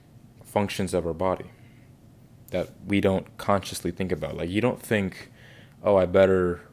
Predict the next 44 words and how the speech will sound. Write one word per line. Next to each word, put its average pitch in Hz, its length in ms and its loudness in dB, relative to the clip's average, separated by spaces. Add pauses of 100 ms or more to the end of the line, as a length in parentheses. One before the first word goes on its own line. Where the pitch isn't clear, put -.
(140)
regulate 90 520 0
my 85 120 -4
blood 87 260 0
levels 82 520 -6
real 85 120 -6
quick," 87 440 -12
or, 90 260 2
"I 90 120 4
better 90 420 0 (340)
produce 95 260 0
a - 40 -4
certain 85 320 -2
hormone 85 640 -2 (300)
in 90 80 -6
this 87 120 -4
situation." 90 760 -6
You're, 95 220 -2
you're 98 200 -2
not - 100 -4
thinking 104 380 -4
about 82 240 -4
that. 80 180 -2
It's - 140 -8
happening 98 560 -2
unconsciously 90 600 -8
without 82 300 -6
you 82 80 -12
realizing 82 540 -4
it - 120 -16 (360)
because 85 340 -4
it - 220 -6
happens 92 340 -2
on 78 80 -8
its - 180 -10
own. 90 160 -2
It's, - 240 -4 (100)
it's - 180 -8
natural. 87 480 -4 (100)
It 87 80 -16
just - 140 -12
happens. - 520 -6 (1600)
Like 92 200 4
your 87 100 0
emotions, 95 720 0